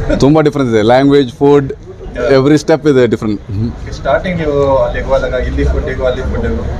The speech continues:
Speaker 2: ಹೇಗೆ ಅಡ್ಜಸ್ಟ್ ಆದ್ರಿ?
Speaker 1: ಸ್ಟಾರ್ಟಿಂಗ್ ಹೋದಾಗ ತುಂಬ ಪ್ರಾಬ್ಲಮ್ ಆಯ್ತು ನನಗೆ. ಇದು ಈಗ, ಈಗಂದ್ರೆ ಈಗ ಮಳೆ ಬರೋ ವಾತಾವರಣ ಟೈಮಲ್ಲಿ ಗುಡುಗು ಸಿಡ್ಲು ಸ್ವಲ್ಪ ಮಳೆ ಬರೋ ವಾತಾವರಣದಲ್ಲಿ ನಂಗೆ ಮಿರ್ಚಿ ಬಜ್ಜಿ, ಟೀ ಕುಡಿಬೇಕು ತುಂಬ ಆಸೆ ಆಗೋದು, but ಅದು ಸಿಗಲ್ಲ ಅಲ್ಲಿ. ಅದು ತುಂಬ ಕಷ್ಟ ಆಗ್ತಾ ಇತ್ತು ನನಗೆ. ಆಮೇಲೆ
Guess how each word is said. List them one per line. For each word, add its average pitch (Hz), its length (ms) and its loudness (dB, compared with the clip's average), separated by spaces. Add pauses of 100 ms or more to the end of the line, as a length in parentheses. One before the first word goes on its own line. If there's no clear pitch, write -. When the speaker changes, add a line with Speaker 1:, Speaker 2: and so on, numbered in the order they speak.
(240)
Speaker 2:
ಹೇಗೆ 143 160 0
ಅಡ್ಜಸ್ಟ್ - 300 -2
ಆದ್ರಿ? 113 440 -2
Speaker 1:
ಸ್ಟಾರ್ಟಿಂಗ್ 185 380 2
ಹೋದಾಗ 202 140 2
ತುಂಬ 165 200 2
ಪ್ರಾಬ್ಲಮ್ 151 360 2
ಆಯ್ತು 117 180 -2
ನನಗೆ. 104 160 -2
ಇದು 113 440 -4
ಈಗ, 131 120 0 (200)
ಈಗಂದ್ರೆ 131 400 4
ಈಗ 113 100 0
ಮಳೆ 135 340 4 (340)
ಬರೋ 151 180 4
ವಾತಾವರಣ 160 360 2
ಟೈಮಲ್ಲಿ 123 480 2 (480)
ಗುಡುಗು 175 260 4
ಸಿಡ್ಲು 170 320 2
ಸ್ವಲ್ಪ 160 240 -2
ಮಳೆ 143 220 2
ಬರೋ 151 240 2
ವಾತಾವರಣದಲ್ಲಿ 139 420 2
ನಂಗೆ 135 120 2
ಮಿರ್ಚಿ 160 320 2
ಬಜ್ಜಿ, 170 520 4 (880)
ಟೀ 190 180 4
ಕುಡಿಬೇಕು 160 360 0
ತುಂಬ 160 240 0
ಆಸೆ 156 200 2
ಆಗೋದು, 113 200 0
but 147 180 -2
ಅದು - 180 -6
ಸಿಗಲ್ಲ 180 240 4
ಅಲ್ಲಿ. 107 240 0 (920)
ಅದು 151 140 4
ತುಂಬ 190 220 0
ಕಷ್ಟ 175 240 -2
ಆಗ್ತಾ 151 200 0
ಇತ್ತು 127 160 -2
ನನಗೆ. 104 200 0 (200)
ಆಮೇಲೆ 123 500 4